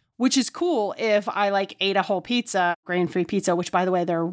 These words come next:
there's something called Against the Grain Pizza. Amazing. It's expensive, but they have a pesto pizza, they have a regular one, and then they have a pepperoni, and I freaking love all of them. So those are, like, my little indulgences.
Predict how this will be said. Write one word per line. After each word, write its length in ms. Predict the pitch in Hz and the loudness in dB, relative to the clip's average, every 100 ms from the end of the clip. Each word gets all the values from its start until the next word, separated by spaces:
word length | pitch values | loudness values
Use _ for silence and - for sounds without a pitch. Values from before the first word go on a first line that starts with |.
| - | -4
there's 180 | 196 180 | -2 0
something 220 | 185 185 | 0 -2
called 260 | - 175 165 | 2 2 2
Against 380 | 170 180 180 - | -2 0 -2 -2
the 100 | 220 | -2
Grain 380 | 196 180 175 170 | 0 0 0 -2
Pizza. 640 | - 190 - 170 165 - _ - | -2 -2 0 0 0 -2 _ -4
Amazing. 760 | 208 202 190 175 170 165 170 - _ - | 0 0 0 0 0 0 -2 -4 _ -6
It's 160 | 226 | -2
expensive, 560 | 330 311 220 - 190 185 - _ _ _ | 0 2 0 0 0 -2 -10 _ _ _
but 280 | 233 208 190 | 0 0 0
they 80 | 208 | 0
have 120 | 196 | 0
a 60 | 185 | -2
pesto 400 | - 226 - 220 | 0 0 2 0
pizza, 580 | 233 214 - 214 208 196 | 0 -2 -2 0 0 2
they 120 | 196 | 0
have 200 | 196 180 | 0 0
a 60 | 175 | 0
regular 380 | 202 202 196 190 | 0 2 2 2
one, 220 | 190 190 | 0 0
and 180 | 180 190 | 0 2
then 120 | 185 | 2
they 100 | 180 | 2
have 120 | 170 | 0
a 60 | 165 | -2
pepperoni, 640 | 196 - 185 185 185 190 | -6 -2 0 2 0 0
and 120 | 185 175 | -2 0
I 240 | 165 165 | 0 0
freaking 600 | 165 - 226 233 226 202 | -4 -6 -2 -2 0 2
love 240 | 185 175 | 2 0
all 260 | - 175 175 | -2 0 0
of 80 | 170 | 0
them. 340 | 170 165 165 | -2 -2 -2
So 140 | 170 185 | 0 0
those 200 | 185 190 | 0 0
are, 80 | |
like, 160 | 185 180 | 0 0
my 120 | 170 | 0
little 200 | 170 170 | 0 0
indulgences. 920 | 170 262 302 233 220 208 220 190 - | 0 0 0 0 -2 0 -2 -2 -4